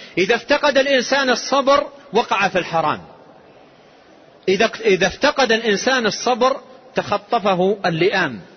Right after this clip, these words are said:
ولهذا يحتاج الإنسان إلى الصبر في جميع أبواب الدين وفي جميع أموره وشؤونه. الأمر الثاني، ابن القيم رحمه الله أعطى خلاصة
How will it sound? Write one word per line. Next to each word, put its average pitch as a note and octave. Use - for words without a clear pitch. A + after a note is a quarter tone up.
ولهذا E3
يحتاج D#3
الإنسان E3+
إلى G#3
الصبر A#3
في G#3+
جميع F#3
أبواب E3
الدين D#3+
وفي F3
جميع E3
أموره D#3+
وشؤونه. C#3
الأمر C#4+
الثاني، F#3
ابن F#3+
القيم C4
رحمه G3+
الله D#3
أعطى A3
خلاصة F#3